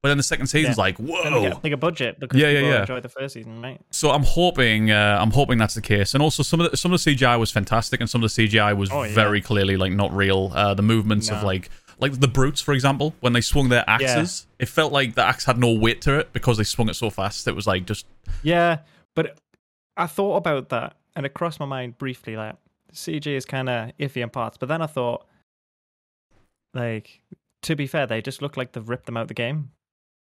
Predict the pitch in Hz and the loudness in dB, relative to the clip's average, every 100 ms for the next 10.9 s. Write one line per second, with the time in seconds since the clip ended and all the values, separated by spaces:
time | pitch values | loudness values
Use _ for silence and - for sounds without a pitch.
0 | _ 127 120 311 202 208 175 240 143 127 | _ -4 2 4 4 2 2 -2 -2 0
1 | 202 - - - _ 139 139 156 151 139 | 0 -2 -14 -18 _ -4 2 2 2 2
2 | 135 135 123 123 _ 165 185 175 - - | 2 2 0 -2 _ 4 4 2 -2 -4
3 | - _ 165 170 185 175 165 151 147 135 | -10 _ 4 4 6 4 4 4 4 4
4 | 127 117 123 107 104 117 110 - 143 170 | 4 4 4 4 4 2 2 2 2 4
5 | 185 208 123 107 - - - - - 294 | 2 2 2 2 2 -4 0 2 2 0
6 | - - - 135 - - - - - - | 0 -2 0 -2 -2 0 -2 0 -4 -2
7 | - - - - _ - - - - 240 | -6 -6 -16 -20 _ -14 -14 -20 -8 -4
8 | 208 214 151 202 208 - 202 254 - 185 | 0 0 0 -2 -6 -4 -4 -4 -4 -8
9 | 180 180 190 151 135 185 127 120 127 131 | -6 -8 -8 -8 -8 -6 -8 -8 -12 -14
10 | 123 165 139 139 139 131 127 123 | -12 -10 -10 -10 -10 -6 -4 -4